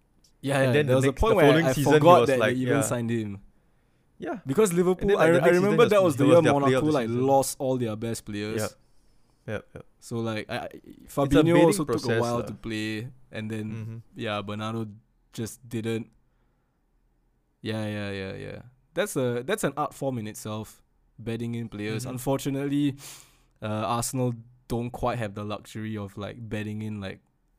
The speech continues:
Speaker 1: the marquee signing like Havertz, right? So that, that's
Speaker 2: Because
Speaker 1: Arteta. That, that's
Speaker 2: this
Speaker 1: probably his
Speaker 2: is
Speaker 1: big
Speaker 2: the
Speaker 1: assignment.
Speaker 2: season that,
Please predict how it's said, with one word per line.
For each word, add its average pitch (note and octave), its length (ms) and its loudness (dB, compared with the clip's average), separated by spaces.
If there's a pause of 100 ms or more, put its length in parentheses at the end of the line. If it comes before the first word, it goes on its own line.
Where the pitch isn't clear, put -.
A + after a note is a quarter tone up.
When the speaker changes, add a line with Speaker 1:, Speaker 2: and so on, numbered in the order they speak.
Speaker 1:
the A2 160 -8
marquee G#2+ 380 -8
signing G#2 340 -8
like G2 140 -8
Havertz, G2 500 -10
right? G2+ 280 -12 (960)
So G2 340 -10 (560)
that, B2+ 260 -6
that's C#3 280 -4
Speaker 2:
Because A#2 400 -6
Speaker 1:
Arteta. B2 300 -6
That, C3+ 220 -6
that's C#3 180 -4
Speaker 2:
this B2 220 0
Speaker 1:
probably B2+ 160 -2
his A#2+ 160 -2
Speaker 2:
is A#2 80 -8
Speaker 1:
big B2 80 0
Speaker 2:
the A#2 60 2
Speaker 1:
assignment. B2 320 -4
Speaker 2:
season C3 360 -2
that, G#2+ 300 0